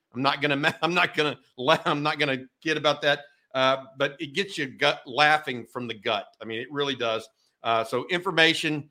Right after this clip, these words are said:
news, analysis, each and every day on the S E C Network, two to six. I am a longtime listener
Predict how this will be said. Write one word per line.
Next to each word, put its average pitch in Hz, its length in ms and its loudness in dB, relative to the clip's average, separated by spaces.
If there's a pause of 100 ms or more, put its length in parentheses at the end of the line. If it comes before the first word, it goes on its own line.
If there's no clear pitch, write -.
(140)
news, 147 340 0
analysis, 135 500 -2 (260)
each 196 240 0
and 208 80 0
every 170 200 2
day 143 280 6
on 127 140 2
the 139 120 -4
S 147 200 2
E 147 60 -4
C 143 200 -4
Network, 123 560 -2
two 160 160 -4
to 127 80 -4
six. 131 380 -2 (360)
I 143 140 8
am 165 140 6
a 135 100 4
longtime 156 600 4
listener 156 480 -2